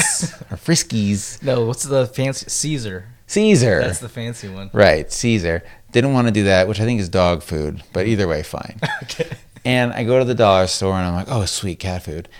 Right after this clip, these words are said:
Speaker 2: And then I'm walking down the can aisle, and they also had weird cans of, like, only dark meat chicken. And it
Speaker 1: Okay.
Speaker 2: was, like, all dark meat.
Speaker 1: In a can?
Speaker 2: In a can.
Speaker 1: Okay.
Speaker 2: And being all dark meat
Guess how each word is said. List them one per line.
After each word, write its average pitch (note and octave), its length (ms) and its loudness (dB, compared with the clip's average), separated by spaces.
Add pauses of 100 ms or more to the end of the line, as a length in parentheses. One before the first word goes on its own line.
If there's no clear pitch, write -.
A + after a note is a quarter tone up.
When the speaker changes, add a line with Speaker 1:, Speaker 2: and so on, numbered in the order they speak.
(120)
Speaker 2:
And G#2+ 160 -2
then A2 140 0
I'm G#2 140 0
walking G#2 400 2
down F#2+ 160 -2
the - 80 -6
can D3 420 -4
aisle, C#2+ 320 -6
and G2 120 -6
they G2 80 -2
also G#2 260 -2
had F2+ 240 -2 (260)
weird D#3+ 520 2
cans B2 520 -2
of, E2+ 340 -2 (320)
like, F2+ 380 -4
only C#3 300 2
dark B2 400 2
meat A#2+ 340 0
chicken. D#2 560 -6 (720)
And A#2+ 140 -8
it A2+ 80 0
Speaker 1:
Okay. A#2 100 0
Speaker 2:
was, A2 140 -2
like, G2+ 220 0
all C3+ 240 8
dark A3+ 340 6
meat. G2+ 460 -2 (100)
Speaker 1:
In D#3 80 -4
a B2+ 80 -4
can? F2+ 460 -6
Speaker 2:
In G3 100 0
a F#3+ 60 -2
can. D#3+ 440 2
Speaker 1:
Okay. G2+ 260 -6 (280)
Speaker 2:
And A#2+ 140 0
being D3+ 240 4
all B2+ 340 4
dark G#2+ 380 4
meat C3+ 420 -2